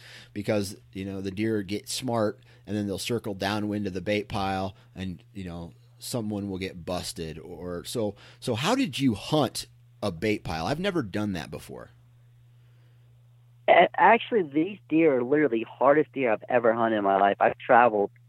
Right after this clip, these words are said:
Speaker 2: almost everywhere deer hunting, and these deer were just always so skittish, um, always circle downwind, always try to get downwind. If, if any tiniest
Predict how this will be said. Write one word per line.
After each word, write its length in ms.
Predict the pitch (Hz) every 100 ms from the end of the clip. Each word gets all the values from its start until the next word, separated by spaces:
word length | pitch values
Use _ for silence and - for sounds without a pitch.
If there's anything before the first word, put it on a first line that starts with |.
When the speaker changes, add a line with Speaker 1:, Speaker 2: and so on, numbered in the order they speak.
| _ _ -
Speaker 2:
almost 300 | - - -
everywhere 360 | 135 131 120 107
deer 240 | 117 110
hunting, 220 | 104 98
and 100 | 110
these 160 | 135 143 -
deer 200 | 135 117
were 100 | 107
just 180 | - -
always 400 | 127 131 127 113 -
so 180 | 117 131 - -
skittish, 460 | 110 101 107 - - - - - - _ 104
um, 380 | 104 104 95 - -
always 380 | 110 120 135 131 -
circle 240 | 127 123
downwind, 720 | 123 123 120 117 113 107 107 107
always 380 | 117 127 123
try 240 | - 120 117
to 40 |
get 160 | 123 113
downwind. 600 | 117 113 113 107 107 107
If, 320 | 113 - - - -
if 120 | 120 - _ -
any 260 | 156 160 160 - _ -
tiniest 400 | 160 160 165 160